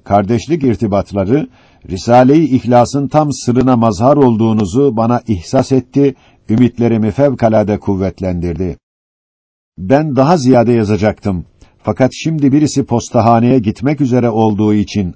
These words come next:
acele ettiğinden kısa kestim. Duanıza muhtaç Said Nursi. Bismihi Sübhane. Ve in min şey'in illa yusebbihu bihamdi. Esselamu aleyküm ve rahmetullahi ve berekatuhu bi'adedi aşirati dekaike eyyamil firak.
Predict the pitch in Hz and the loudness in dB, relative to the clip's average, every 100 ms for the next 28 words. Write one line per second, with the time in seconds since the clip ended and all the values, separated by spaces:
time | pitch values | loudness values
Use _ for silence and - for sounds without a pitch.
0 | _ 107 101 143 135 - 107 104 120 123 | _ -2 0 0 0 -2 -4 0 0 -2
1 | - - 117 92 80 - 76 _ _ _ | -8 -8 -6 -4 -8 -10 -10 _ _ _
2 | _ - 92 120 120 117 131 117 95 - | _ -8 -2 0 0 0 0 0 -2 -2
3 | 120 127 - _ - 101 101 110 95 90 | -2 -2 -10 _ -10 -4 -4 -4 -6 -8
4 | 78 82 76 _ _ _ _ _ _ _ | -8 -12 -12 _ _ _ _ _ _ _
5 | _ _ _ 95 165 160 143 139 127 123 | _ _ _ -8 -6 0 2 2 2 -2
6 | 110 117 107 85 _ _ _ _ - 98 | 2 2 2 -4 _ _ _ _ -8 -2
7 | 139 156 151 131 156 156 135 131 160 139 | -2 0 -2 -2 -2 0 0 0 0 4
8 | 135 120 120 143 113 107 104 104 101 110 | 4 4 0 -2 -2 -6 -4 -4 -4 -2
9 | 101 85 78 _ _ _ _ _ 107 - | -2 -4 -8 _ _ _ _ _ -8 -2
10 | 123 151 160 127 135 151 - 135 120 117 | 2 4 4 2 4 2 2 0 2 2
11 | 104 117 113 113 120 127 117 110 107 110 | 0 -2 -2 0 2 4 4 0 0 -2
12 | 107 110 110 107 131 107 104 95 113 139 | -2 0 -2 0 -2 0 -2 -2 -2 0
13 | 127 107 104 113 113 120 117 135 131 120 | 0 -2 0 0 0 0 2 2 0 -2
14 | 101 110 139 131 110 - 113 104 98 123 | -2 0 2 2 0 -4 -4 -2 0 0
15 | 127 107 90 101 101 107 87 _ | 0 -2 -4 -2 0 0 0 _